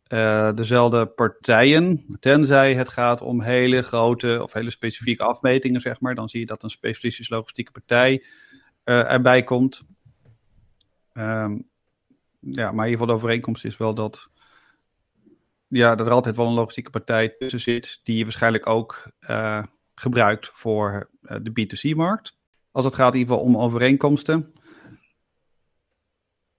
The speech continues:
Ja, en een ander ding wat je ziet is dat het gemak, zeg maar, dat noemde Bart net al,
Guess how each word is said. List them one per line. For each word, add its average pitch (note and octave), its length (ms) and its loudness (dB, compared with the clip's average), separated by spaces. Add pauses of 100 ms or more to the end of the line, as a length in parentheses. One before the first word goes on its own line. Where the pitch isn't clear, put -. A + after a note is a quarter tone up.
(400)
Ja, C3+ 200 6
en D3 240 4
een C3+ 120 2
ander D3 260 6
ding C3+ 200 6
wat C3 180 2
je C3 100 0
ziet C#3+ 280 0
is B2 200 -2
dat B2+ 360 0
het - 420 -8
gemak, D3 460 2
zeg - 180 -4
maar, C3 100 -2
dat B2 160 -4
noemde C3 220 2
Bart C3 260 0
net B2 180 -2
al, A2 320 0